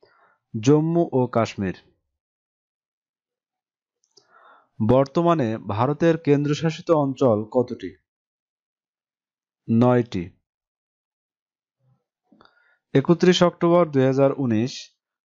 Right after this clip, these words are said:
ভারতের কেন্দ্রশাসিত অঞ্চল হিসেবে আত্মপ্রকাশ করে কোনটি? ক ও খ, অর্থাৎ জম্মু ও কাশ্মীর ও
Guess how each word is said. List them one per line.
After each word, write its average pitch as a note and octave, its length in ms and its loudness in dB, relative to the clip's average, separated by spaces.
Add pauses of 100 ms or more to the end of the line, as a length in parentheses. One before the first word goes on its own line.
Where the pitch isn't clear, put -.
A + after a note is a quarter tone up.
(120)
ভারতের D3+ 500 0
কেন্দ্রশাসিত D3 720 -2
অঞ্চল B2+ 440 2
হিসেবে C#3+ 540 0 (220)
আত্মপ্রকাশ D3+ 680 -2
করে B2 260 0
কোনটি? A#2 560 -4 (2500)
ক D3+ 60 2 (260)
ও C#3+ 200 0
খ, - 140 -6 (640)
অর্থাৎ C3+ 540 -2 (280)
জম্মু D#3 400 2
ও D#3+ 80 2
কাশ্মীর D3 680 -2 (280)
ও B2+ 400 0